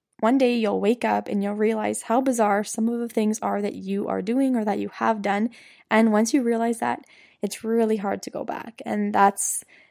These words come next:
been the truth for me. So when people hear the words self-care, they think of having a bath with some nice candles and reading a book, or going for a spa day, whatever. Um, those things are all great and necessary, but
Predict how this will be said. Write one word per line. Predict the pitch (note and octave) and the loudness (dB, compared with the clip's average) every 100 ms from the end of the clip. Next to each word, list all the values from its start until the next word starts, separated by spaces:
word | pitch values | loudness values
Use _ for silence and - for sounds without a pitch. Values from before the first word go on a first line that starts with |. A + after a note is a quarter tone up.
| _ | _
been | G#3+ G3+ G3 | 4 6 4
the | |
truth | F#3 - F3+ - | 2 0 0 -2
for | G3 | -4
me. | F#3 F3+ F3 _ _ | -2 -2 -4 _ _
So | - - B3 | -14 2 4
when | B3 A#3 A3+ | 6 4 2
people | C4+ - F4 | 0 2 2
hear | - G#3 G#3+ | 4 2 2
the | A3 | 2
words | F#3+ F#3 F#3+ G3+ - - _ | 2 0 0 -4 -10 -18 _
self-care, | - G3 G3 - - G#3+ - G#3 - _ | 4 6 6 2 -2 0 2 0 -2 _
they | A3+ B3+ | 4 6
think | C4+ C4 | 6 4
of | B3 A3+ G#3+ A3 - | 8 10 8 2 -4
having | F#3 F#3 G#3+ | -2 0 -2
a | |
bath | A#3 D#4 C4+ G#3 - | 0 2 4 4 2
with | A3 | -2
some | - B3 | 0 2
nice | B3+ B3+ | 2 2
candles | - D4 C#4+ A3+ F#3+ | 0 2 4 4 2
and | G3 G3 | 0 0
reading | G#3+ A#3 | 0 2
a | B3 | 4
book, | C4+ G#3 - - - - - - | 4 4 2 -14 -20 -20 -20 -2
or | G3 F#3+ F3+ F#3+ | 6 8 10 8
going | G3 F3+ F3+ G#3+ | 6 4 4 2
for | G#3 A3+ A3 A3 | 0 0 2 0
a | A3 | -2
spa | - C#4 C4 | 2 6 8
day, | G3+ G3+ G3 | 8 6 4
whatever. | A#3 A#3 - - - - - - - | 6 6 4 -4 -10 -20 -20 -14 0
Um, | G#3+ G#3 | 4 4
those | G3+ G#3+ - | 6 4 6
things | C4+ B3 | 4 4
are | A3+ | 4
all | G#3+ | 2
great | G#3+ A3+ D#4+ | 4 4 4
and | - A#3+ | 4 4
necessary, | G3+ G3 A#3 A3 G3+ D3+ A2+ C#4 | 4 4 0 0 0 2 0 0
but | A#3+ A3+ - | 6 6 6